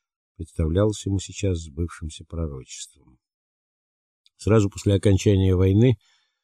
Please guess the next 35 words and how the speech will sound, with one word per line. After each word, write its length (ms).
он 160
вернулся 440
еще 260
раз 160
в 40
Америку, 440
чтобы 280
поискать 560
ее, 200
но 140
след 400
давно 400
простыл. 680
В 100
ноябре 340
сорок 300
пятого 400
года 400
А 220
С 160
Н 260
вызвал 380
его 180
обратно 440
в 40
Европу, 500
чтобы 280
писать 360
о 60
процессе 500
главных 420
военных 420
преступников 640
в 100
Нюрнберге. 800